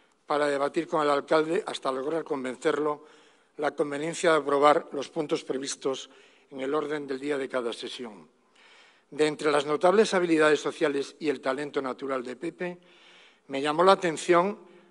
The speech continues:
durante esa etapa su capacidad de saber escuchar a la gente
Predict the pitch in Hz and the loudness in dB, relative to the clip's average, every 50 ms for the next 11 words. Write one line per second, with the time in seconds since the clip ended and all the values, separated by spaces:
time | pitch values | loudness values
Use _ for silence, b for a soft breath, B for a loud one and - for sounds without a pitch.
0 | B B - 143 139 143 143 135 - 156 - - 156 - - 170 143 - - 143 | B B -2 0 0 0 0 0 0 0 0 0 -2 -2 -2 -2 0 2 2 2
1 | 139 - - 156 180 185 - - b b b b b b b - - 151 - 156 | 2 2 0 -2 -2 -2 -6 -18 b b b b b b b -4 -4 0 2 2
2 | 143 - 147 - - 151 156 170 185 190 175 - 170 160 175 165 160 - - 151 | 2 2 0 -2 0 0 2 2 2 0 0 -2 -2 -2 -2 -4 -6 -6 -8 -6
3 | - - 190 196 214 - 175 147 135 127 - 196 196 196 185 - 208 208 220 220 | -2 0 0 0 0 0 -4 -6 -6 -6 -4 -6 -6 -6 -4 -2 -2 -2 -2 -4